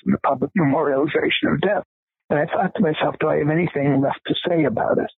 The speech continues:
However, at the same time, as I just told you, I had been to Carnival. I had been to a, uh, symposium,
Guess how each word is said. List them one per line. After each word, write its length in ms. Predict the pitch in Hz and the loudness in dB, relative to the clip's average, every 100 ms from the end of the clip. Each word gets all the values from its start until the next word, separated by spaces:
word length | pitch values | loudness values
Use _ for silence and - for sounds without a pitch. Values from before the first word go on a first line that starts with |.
| _ _ _ - | _ _ _ -6
However, 640 | - 165 220 208 151 - - _ _ - | -2 0 0 0 -2 -2 -6 _ _ 0
at 120 | 151 | 0
the 100 | - - | 0 -4
same 220 | 170 196 196 | -2 0 0
time, 400 | 104 - - 120 | 0 0 0 0
as 100 | - | 0
I 100 | 147 | -2
just 240 | 143 170 - | 0 -2 -2
told 320 | 160 180 165 135 | 0 0 0 0
you, 260 | 131 131 | 0 0
I 160 | 147 139 | 0 0
had 200 | 135 131 | 0 2
been 300 | 151 165 - - _ _ _ _ 170 | 2 0 -2 -8 _ _ _ _ -4
to 100 | 156 | 0
Carnival. 640 | - 135 127 117 107 - | 0 0 0 2 0 0
I 100 | 139 | 0
had 180 | 139 131 | 2 2
been 200 | 143 156 - | 2 2 2
to 160 | 151 127 | 2 2
a, 300 | 120 120 117 | 2 0 -2
uh, 40 | - | -2
symposium, 920 | 123 117 - 196 247 127 - 202 220 | -2 0 0 0 2 2 0 -2 -6